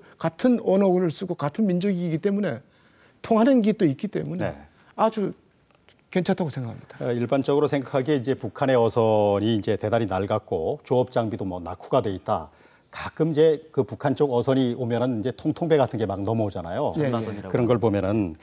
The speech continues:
Speaker 2: 그런 것 같고, 이제 우리 쪽은 어족 자원이 완전히 고갈이 돼서 말이죠.
Speaker 1: 예.
Speaker 2: 고기가 뭐 씨가 말렸다시피
Speaker 1: 예. 예.
Speaker 2: 명태는 완전히 사라졌고
Speaker 1: 예, 그렇습니다.
Speaker 2: 오징어는 금징어가 돼버렸는데,
Speaker 1: 그렇습니다.
Speaker 2: 에, 그런데 북한 입장에서 보면은,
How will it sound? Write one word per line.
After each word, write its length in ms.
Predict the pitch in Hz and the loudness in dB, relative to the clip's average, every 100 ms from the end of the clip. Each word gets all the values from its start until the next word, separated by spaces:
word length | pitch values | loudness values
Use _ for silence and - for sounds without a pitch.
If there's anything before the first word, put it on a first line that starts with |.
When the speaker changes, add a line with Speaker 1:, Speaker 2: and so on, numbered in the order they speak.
| - - - - | -14 -14 -14 -4
Speaker 2:
그런 220 | 123 104 | 0 0
것 80 | 92 | 0
같고, 520 | - - 95 78 73 - | -2 -2 -2 -2 -8 -4
이제 140 | 123 | 0
우리 240 | 135 123 117 | 0 0 0
쪽은 400 | 143 123 143 131 | 2 4 2 2
어족 320 | 127 147 143 | 2 2 2
자원이 300 | 143 131 123 | 2 4 2
완전히 340 | 92 101 135 | 0 0 0
고갈이 380 | 131 135 147 131 | 2 2 4 2
돼서 180 | 107 95 | 0 -2
말이죠. 300 | 90 - 113 | -8 -8 -8
Speaker 1:
예. 100 | 101 | -4
Speaker 2:
고기가 360 | 113 113 127 110 | -4 0 0 2
뭐 140 | 117 | 0
씨가 520 | - - 214 196 180 | -4 -6 -2 4 4
말렸다시피 1300 | 143 123 113 - - 107 87 90 - - - - 85 | 4 2 0 -2 0 2 2 -2 -8 -14 -12 -10 -8
Speaker 1:
예. 40 | 123 - - | -10 -12 -10
예. 40 | 127 | -4
Speaker 2:
명태는 360 | 127 131 131 | -2 2 2
완전히 300 | 113 110 113 | 2 0 -2
사라졌고 640 | 107 147 101 - 120 131 123 | 0 0 0 -2 -2 0 0
Speaker 1:
예, 20 | |
그렇습니다. 320 | 160 156 208 | 0 2 2
Speaker 2:
오징어는 380 | 135 131 135 110 | 4 4 2 0
금징어가 500 | 143 135 127 123 110 | 0 2 2 2 2
돼버렸는데, 680 | 101 98 87 78 78 107 82 | 0 -2 -4 -8 -6 -4 -4
Speaker 1:
그렇습니다. 380 | 139 - - - - - - - | -6 -10 -18 -18 -20 -20 -14 -6
Speaker 2:
에, 320 | 117 110 104 | 0 2 0
그런데 800 | - 127 123 120 131 107 78 73 - _ _ _ _ | 0 2 2 4 4 4 2 -4 -16 _ _ _ _
북한 480 | - - - 165 175 | -20 -20 -6 -2 -2
입장에서 480 | 170 - 160 160 143 | -2 0 2 4 4
보면은, 720 | 135 120 98 98 139 117 | 2 2 0 0 0 0